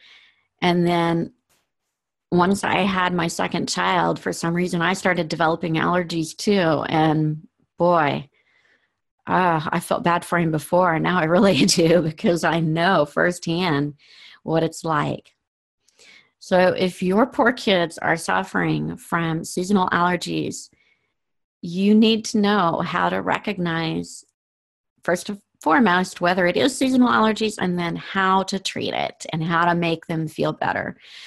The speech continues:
So use these tips that we talked about. And just to kind of recap quickly, you know, keep your kids in if you can when those levels of pollen and more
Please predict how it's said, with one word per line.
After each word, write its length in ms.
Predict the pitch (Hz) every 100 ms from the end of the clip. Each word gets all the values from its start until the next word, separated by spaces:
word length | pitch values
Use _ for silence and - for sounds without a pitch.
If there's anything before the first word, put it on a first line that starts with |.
| -
So 180 | - -
use 520 | 202 190 233 285 262
these 220 | 269 254 247
tips 380 | - 214 -
that 160 | - -
we 120 | 180
talked 440 | - - 165 - -
about. 580 | 165 156 151 - - - _ _ _ _
And 240 | 175 175 196
just 280 | 196 196
to 80 | -
kind 240 | 214 220 190
of 100 | 170
recap 640 | 170 180 - 190 175 -
quickly, 600 | - 180 - 180 175 165 _ _ _ _ _ _ _ _ _ _ -
you 140 | 180
know, 120 | 160 156
keep 240 | - 226 214
your 100 | 233
kids 440 | - 240 247 - -
in 300 | 233 226 233
if 140 | 214
you 80 | 226
can 580 | - - 214 208 208 208
when 140 | 185
those 300 | 185 180 180 - _ -
levels 520 | 180 185 196 196 185
of 140 | 170 -
pollen 540 | - 185 190 190 185
and 180 | 160 165
more 260 | 165 175